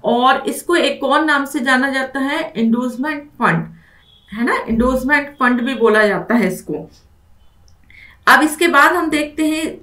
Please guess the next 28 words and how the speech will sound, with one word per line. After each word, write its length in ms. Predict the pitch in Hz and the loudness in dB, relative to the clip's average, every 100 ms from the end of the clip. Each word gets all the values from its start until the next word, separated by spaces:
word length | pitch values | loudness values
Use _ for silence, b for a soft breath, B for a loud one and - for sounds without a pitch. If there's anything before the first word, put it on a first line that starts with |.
| - | -4
इस, 300 | 240 - 285 | -4 -2 0
अ, 140 | 254 240 233 226 226 - - - | 4 4 4 2 0 -4 -8 -8
chapter 460 | - 214 - 285 285 | -2 -2 0 0 2
में 340 | 269 277 440 B B - | 0 -4 -6 B B -18
short 460 | - 311 285 370 370 | -2 2 4 4 2
answer 340 | 311 311 311 | 2 2 0
type 300 | 269 247 226 | 2 -2 -2
question 400 | - 226 - 214 | -4 -4 -2 -2
भी 140 | 202 202 | 0 2
आएंगे। 460 | 156 151 151 - B B B - | 0 -2 -6 -10 B B B -6
अब 260 | - - - | -4 -6 -14
short 460 | - 247 233 285 320 | -12 -4 0 0 0
answer 280 | 311 339 | -2 -2
type 320 | 330 302 285 - | 0 0 -2 -2
question 400 | 294 294 320 311 | -6 -4 -2 -2
आएंगे, 540 | 277 269 277 302 311 - - | 0 -2 -2 -4 -6 -8 -2
आपको 300 | 214 - 277 | -2 -2 -4
एक 220 | 277 226 | -4 0
बात 180 | 254 233 | 0 0
बताऊं, 460 | 226 240 247 262 - | -2 -4 -4 -4 -4
आपके 300 | 214 - 254 | -4 -4 -4
पास 300 | 277 285 - | 0 0 -2
जितने 460 | 233 226 262 311 | -12 -6 -4 -2
भी 120 | 302 | -2
books 340 | 302 254 - - | -2 -4 -6 -4
में 160 | 262 | -2
difference 460 | 233 233 - 240 233 | -2 -2 0 2 2
दिखे 680 | 220 196 - 185 170 _ | -2 -6 -8 -12 -14 _